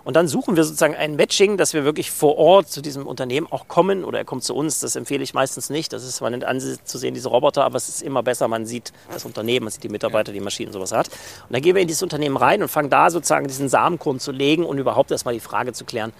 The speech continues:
Speaker 1: was ist hier zu tun? Ist es eine Prozessdigitalisierung? Ja? Also muss der einfach in seinen internen Geschäftsprozessen erstmal besser werden,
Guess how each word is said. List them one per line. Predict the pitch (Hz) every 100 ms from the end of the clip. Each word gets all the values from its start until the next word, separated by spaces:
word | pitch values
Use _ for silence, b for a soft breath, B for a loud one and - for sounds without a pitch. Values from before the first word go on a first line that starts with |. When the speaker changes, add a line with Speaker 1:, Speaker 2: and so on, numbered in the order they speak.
| b b
Speaker 1:
was | 104 -
ist | -
hier | 110
zu | - -
tun? | - 76 - -
Ist | 139
es | 143 131
eine | 117
Prozessdigitalisierung? | 123 - 156 - 139 135 123 123 - 156 - - -
Ja? | 113 226 B B B
Also | 120 139 B B -
muss | 196 -
der | 143 143
einfach | 131 139 139 123
in | 139 127
seinen | 123 135 123 -
internen | 170 180 160 131
Geschäftsprozessen | 131 160 190 - 160 - 131 -
erstmal | 151 123 - 127
besser | 127 - 135
werden, | 127 131 160